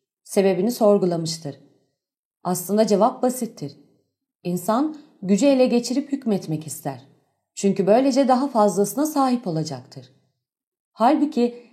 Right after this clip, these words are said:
hiçbir kişinin diğer bir kişiye hükmetmeye hakkı yoktur. Bu durumda hükmedilen kişi köledir. Köleliğin temel tanımı budur. Bu durumda hükmeden kişi veya kişilere de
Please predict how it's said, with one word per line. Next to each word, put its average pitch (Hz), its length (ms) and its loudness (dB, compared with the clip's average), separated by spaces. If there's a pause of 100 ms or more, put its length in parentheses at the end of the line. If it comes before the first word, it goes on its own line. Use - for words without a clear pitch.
hiçbir 294 420 0
kişinin 170 680 -4 (140)
diğer 233 300 4
bir 277 140 2
kişiye - 340 -4
hükmetmeye 220 520 -2
hakkı 196 340 -4
yoktur. - 520 -4 (640)
Bu 240 140 0
durumda 202 520 2 (200)
hükmedilen 208 580 2
kişi 294 240 -4
köledir. 190 500 -2 (760)
Köleliğin 226 480 4
temel 240 320 0
tanımı 294 380 6
budur. 156 400 -2 (640)
Bu 226 160 2
durumda 202 520 2 (260)
hükmeden 208 480 2
kişi 302 260 -4
veya 233 320 2
kişilere 208 500 0
de 262 280 -2